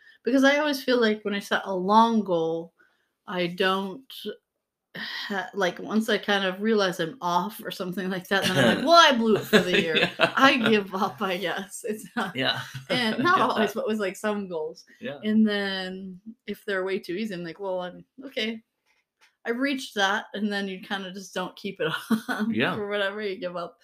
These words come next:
Speaker 1: So it helps to have, like, I think, checkpoints for
Speaker 2: I,
Speaker 1: me.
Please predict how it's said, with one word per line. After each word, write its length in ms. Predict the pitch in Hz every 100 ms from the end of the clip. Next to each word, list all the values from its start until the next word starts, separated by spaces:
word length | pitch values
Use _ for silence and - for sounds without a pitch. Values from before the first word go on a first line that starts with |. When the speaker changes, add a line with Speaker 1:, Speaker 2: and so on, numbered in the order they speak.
| - - -
Speaker 1:
So 140 | 233
it 100 | 202
helps 320 | - 214 214 -
to 80 |
have, 180 | 175 190
like, 260 | 180 175 - _ _ _ _ _
I 80 | -
think, 220 | 175 147
checkpoints 720 | - - - - - - _ - _ - -
for 100 | 202 196
Speaker 2:
I, 40 |
Speaker 1:
me. 280 | 190 226 -